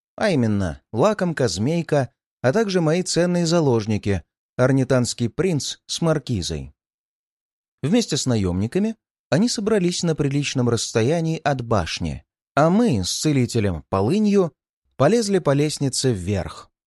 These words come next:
Да, наемника зовут Полынь, видимо, за приятный характер. Миновав Золотого, усевшегося на широкой платформе, достигаем узкой железной площадки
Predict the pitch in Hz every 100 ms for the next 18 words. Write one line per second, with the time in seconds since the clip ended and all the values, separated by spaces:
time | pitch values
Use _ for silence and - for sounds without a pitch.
0 | _ _ _ _ _ _ - 101 185 226
1 | 220 175 170 185 180 151 120 110 135 -
2 | 117 92 85 78 - _ _ _ _ 147
3 | 143 131 131 123 127 147 147 131 131 160
4 | 147 90 - 87 64 - _ _ _ _
5 | _ _ _ _ _ _ _ _ _ 107
6 | 131 202 240 160 131 120 - 131 180 -
7 | 143 - 117 - 113 104 120 120 - 107
8 | 95 90 87 87 - 185 185 170 - _
9 | _ _ - 110 131 - 151 190 175 -
10 | - 233 - 214 190 170 147 143 147 139
11 | 135 120 - 131 - - 82